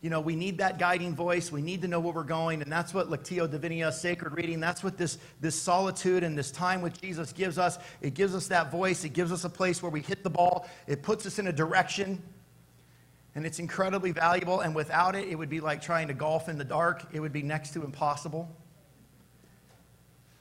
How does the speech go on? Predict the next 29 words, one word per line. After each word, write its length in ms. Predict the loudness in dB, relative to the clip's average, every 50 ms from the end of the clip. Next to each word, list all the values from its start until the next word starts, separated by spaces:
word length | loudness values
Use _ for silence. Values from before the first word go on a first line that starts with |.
| -20 -20 _ _ -20 -20 _ _ -8 0
But 120 | 2 4 4
I 20 |
want 180 | 4 4 2 0
to 60 | 0
end 220 | 0 0 0 0
a 40 | 0
little 280 | 0 2 2 4 4 2
differently 460 | 2 0 -2 -2 -2 -4 -2 -2 -2
this 200 | -2 -2 -2 -2
morning, 300 | 0 2 2 2 0 0
and 80 | 0 0
I'm 160 | 0 0 -2
gonna 120 | -4 -4
ask 300 | -2 0 0 0 -2 -2
for 80 | -4 -4
a 60 | -2
couple 260 | 0 -2 -2 0 -2
of 80 | -4 -4
people 220 | -4 -6 -6 -6
to 100 | -6 -6
help 300 | -4 0 0 0 0 -2
me. 240 | -4 -6 -6 -6 -8 -10 -16 -20 -20 -20 -20 -20 -20
So 240 | -12 -6 -4 -2 -2
if 100 | 0 0
I 80 | -2
can 120 | -2 -2 -4
get 140 | -4 -4 -4
Mike, 520 | -4 -2 0 0 0 -2 -4 -8 -16 -20 -20 -20 -20 -20 -20 -20 -20 _ _ _ _ -20 -20 -20 -20 -20 _ _ _ -20 -20 -20 -20 -20 -20 -20 -20 -20 -12 -6
Isaiah, 520 | -6 -4 -4 -2 -2 0 0 0 -2 -2